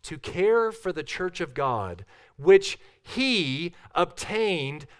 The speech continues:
with his own blood. I know that after my departure,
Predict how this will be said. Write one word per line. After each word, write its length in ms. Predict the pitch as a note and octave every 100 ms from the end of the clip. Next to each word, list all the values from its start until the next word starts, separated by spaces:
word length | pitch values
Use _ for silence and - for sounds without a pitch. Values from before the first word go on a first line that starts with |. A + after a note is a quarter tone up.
| -
with 320 | E3 G#3+ G#3+
his 300 | G3 G3 F3+
own 320 | - F3 F3
blood. 560 | D#3 D#3+ D#3+ A#2+ F2 D#2 - _ _ _ _ _ _ _ _ _ - -
I 280 | D#3 G3+ B3
know 520 | A#3 A#3 A#3+ F#3 C3+ - - C#3
that 180 | F#3+ F#3+
after 480 | E3+ A#3 B3+ C4+
my 160 | A#3 A3+
departure, 800 | G#3 - G#3+ G#3+ - D#3+ C3